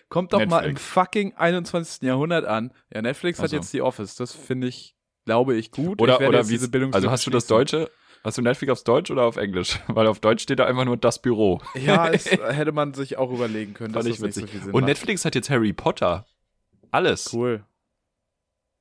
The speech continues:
Speaker 2: Crazy, oder?
Speaker 1: Nein. <laughs> Ist mir völlig egal. Ist
Speaker 2: Ja,
Speaker 1: mir
Speaker 2: ich
Speaker 1: so
Speaker 2: weiß.
Speaker 1: blunte.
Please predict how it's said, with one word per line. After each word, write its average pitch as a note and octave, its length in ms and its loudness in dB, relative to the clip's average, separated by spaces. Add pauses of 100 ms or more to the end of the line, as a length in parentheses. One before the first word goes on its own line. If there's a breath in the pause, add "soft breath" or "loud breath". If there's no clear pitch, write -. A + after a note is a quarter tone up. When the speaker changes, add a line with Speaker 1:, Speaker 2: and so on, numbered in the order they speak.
(100)
Speaker 2:
Crazy, D#3 400 0
oder? D3 240 0
Speaker 1:
Nein. G#2 400 -8 (240)
<laughs> - 540 -6
Ist - 180 -4
mir C#3+ 100 -2
völlig B2 520 2
egal. G#2+ 500 0 (560 loud breath)
Ist - 80 -2
Speaker 2:
Ja, F#2 100 4
Speaker 1:
mir F#2+ 60 4
Speaker 2:
ich G#2+ 80 -4
Speaker 1:
so B2 80 0
Speaker 2:
weiß. D#2+ 100 0
Speaker 1:
blunte. A2+ 480 -2